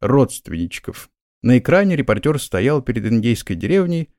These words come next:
разговаривая с представителем индейцев Зуни о недавнем акте вандализма, совершенном в одном из мест священных для его племени. "Только не говорите мне об этих индейцах", — сказал Роб. Джулиан тоже предпочел бы не углубляться в эту тему, однако отец Клэр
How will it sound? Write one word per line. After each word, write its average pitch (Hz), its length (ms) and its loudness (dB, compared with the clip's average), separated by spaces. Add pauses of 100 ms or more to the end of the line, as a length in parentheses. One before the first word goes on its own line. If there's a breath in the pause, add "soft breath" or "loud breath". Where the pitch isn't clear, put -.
(160)
разговаривая 180 580 4
с - 80 -6
представителем 113 680 0
индейцев 120 460 0
Зуни 180 400 0
о 135 100 2
недавнем 151 640 4
акте 135 320 0
вандализма, 131 800 0
совершенном 147 640 0
в 107 40 2
одном 98 300 0
из 87 100 -4
мест 170 320 -2 (140)
священных 156 920 0
для 107 160 -4
его 110 180 0
племени. - 540 -2 (400)
"Только 208 340 2
не 147 160 4
говорите 160 540 2
мне 143 160 4
об 123 160 2
этих 127 300 0
индейцах", — 110 680 0
сказал 107 400 0
Роб. 95 240 -2 (460)
Джулиан 147 420 0
тоже 131 340 4
предпочел 107 500 -2
бы 120 140 2
не 131 100 8
углубляться 143 600 0
в 87 60 -4
эту 92 160 -6
тему, 170 420 -2
однако 131 440 2
отец 127 360 0
Клэр 175 320 -2